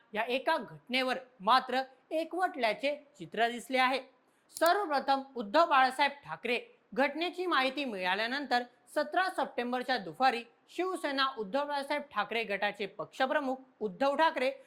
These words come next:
स्वतः घटनास्थळी पोहोचले. माध्यमांशी बोलताना त्यांनी संताप व्यक्त करताना म्हटले, "असं कृत्य दोनच प्रकारचे लोक करू शकतात. पहिले म्हणजे स्वतःच्या आई वडिलांचं नाव घ्यायला शरम वाटणारे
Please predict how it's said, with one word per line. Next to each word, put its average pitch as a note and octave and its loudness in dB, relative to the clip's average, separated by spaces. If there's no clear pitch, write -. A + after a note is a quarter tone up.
स्वतः E4+ 2
घटनास्थळी B3+ -2
पोहोचले. B3 -4
माध्यमांशी D4+ 0
बोलताना A3 -2
त्यांनी F3+ -8
संताप B3+ 2
व्यक्त D#3 -8
करताना A#3+ -2
म्हटले, B3 -4
"असं D4+ 4
कृत्य F#4 0
दोनच C4 0
प्रकारचे B3 0
लोक C4+ 0
करू G3+ 0
शकतात. C4+ 2
पहिले G3 -2
म्हणजे C4 0
स्वतःच्या F4+ 0
आई D#4 0
वडिलांचं C4 0
नाव G#3 4
घ्यायला C4 2
शरम D#4+ 2
वाटणारे A3+ 2